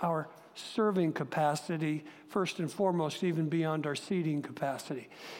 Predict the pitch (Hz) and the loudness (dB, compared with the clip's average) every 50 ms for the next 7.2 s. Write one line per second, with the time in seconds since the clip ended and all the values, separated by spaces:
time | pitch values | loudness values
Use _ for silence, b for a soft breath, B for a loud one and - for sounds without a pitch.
0 | B B - 175 170 180 175 214 262 277 226 175 196 202 214 233 240 190 190 190 | B B 0 4 4 4 6 6 6 6 6 6 6 6 6 6 6 6 4 4
1 | 190 - 196 175 139 - - - 226 214 202 175 170 156 151 165 165 - - 220 | 2 2 0 0 0 0 0 2 2 4 4 4 4 4 4 2 0 0 0 0
2 | 196 185 175 170 170 165 165 135 131 151 165 180 185 180 180 175 165 165 175 170 | 2 2 2 2 2 0 0 0 0 2 2 2 2 2 2 0 0 0 0 2
3 | 170 160 143 - 156 139 - - 165 151 - 160 151 - 143 - - - 180 170 | 2 0 0 -2 -4 -4 -2 -2 -2 -2 -2 -6 -8 -8 -8 -8 -4 -2 0 0
4 | 160 147 143 147 147 147 135 131 - 180 175 175 160 135 131 131 - B B B | 2 0 0 0 0 -2 -2 -2 -2 -2 0 0 -2 -2 -2 -4 -6 B B B
5 | B B B B B B B B - 175 160 165 151 175 175 - - 190 - - | B B B B B B B B -2 0 2 4 4 2 2 2 0 0 -2 -2
6 | - - 202 208 208 196 180 156 156 147 - - - - - - 240 247 233 175 | -2 0 2 2 2 2 2 0 -2 -4 -6 -6 -8 -10 -4 -2 0 2 2 2
7 | 147 143 - B | 0 0 -4 B